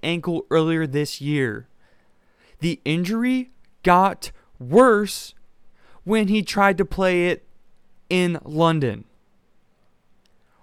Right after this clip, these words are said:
Why was he cleared to play? What is this medical staff doing? I'm not blaming them for Marshawn's injury, for little injuries, for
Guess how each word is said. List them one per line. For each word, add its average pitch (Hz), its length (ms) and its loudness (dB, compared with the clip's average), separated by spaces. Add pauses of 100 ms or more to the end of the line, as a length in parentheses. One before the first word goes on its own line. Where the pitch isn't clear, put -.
Why 196 580 4
was 190 460 0
he 214 160 0
cleared 196 600 0 (240)
to 208 180 2
play? 208 540 0 (1200)
What 180 220 2
is 247 160 -2
this 214 180 0
medical 180 400 0
staff 156 320 0
doing? 117 320 -6 (220)
I'm 220 200 0
not 262 200 -2
blaming 180 340 0
them 185 180 0
for 160 220 -2
Marshawn's 147 600 -2
injury, 147 460 -6 (200)
for 131 120 -8
little 175 260 -2
injuries, 156 680 -4 (240)
for 139 480 -2